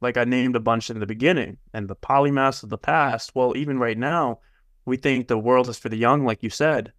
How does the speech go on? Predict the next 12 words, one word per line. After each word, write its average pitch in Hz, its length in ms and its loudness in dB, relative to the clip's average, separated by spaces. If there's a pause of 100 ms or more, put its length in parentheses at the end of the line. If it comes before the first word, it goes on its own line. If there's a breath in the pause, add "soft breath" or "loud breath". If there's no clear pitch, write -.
(120)
the 113 140 -8
actors, 117 420 0
the 104 120 -4
athletes. 120 640 -4 (640)
I 113 80 2
study 110 260 0
people 113 440 -2 (120)
and 110 160 -2
learned 110 220 0
about 107 260 2
Jonathan 110 400 2
Edwards, 123 540 0